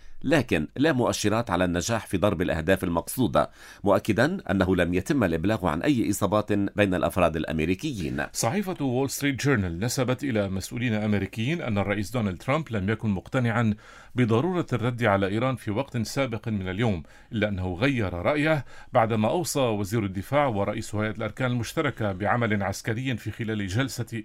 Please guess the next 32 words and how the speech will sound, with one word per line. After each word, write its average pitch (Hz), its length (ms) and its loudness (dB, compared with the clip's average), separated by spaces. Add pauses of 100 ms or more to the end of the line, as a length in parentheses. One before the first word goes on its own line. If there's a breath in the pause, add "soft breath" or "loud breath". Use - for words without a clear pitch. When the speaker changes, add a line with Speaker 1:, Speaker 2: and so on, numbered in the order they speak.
Speaker 2:
إحاطة 113 600 -2 (320 soft breath)
في - 180 -2
البيت 113 360 -2
الأبيض. 98 460 -4 (540 loud breath)
Speaker 1:
أضافت 165 400 2
أن 101 140 4
رجلين 101 460 2
قدما 101 380 0
للرئيس 87 400 -2
ترامب 101 280 -4
معلومات 87 460 0
محدثة 98 600 -2
عن 76 140 -2
طائرة 95 460 0
شاهد 98 360 0
الإيرانية 87 480 0
المسيرة 98 600 0
التي 87 200 -2
ضربت 95 420 0
المروحية 90 680 2 (160)
الأمريكية، 85 920 0 (300 loud breath)
وأن 85 200 2
الهجوم 90 460 0
عليها 90 320 0
استدعى 85 360 0
ردا 78 380 -2
سواء 98 300 2
كان 95 220 0
الهجوم 87 560 0
متعمدا 135 600 2 (120)
أم - 140 0
لا. - 180 -2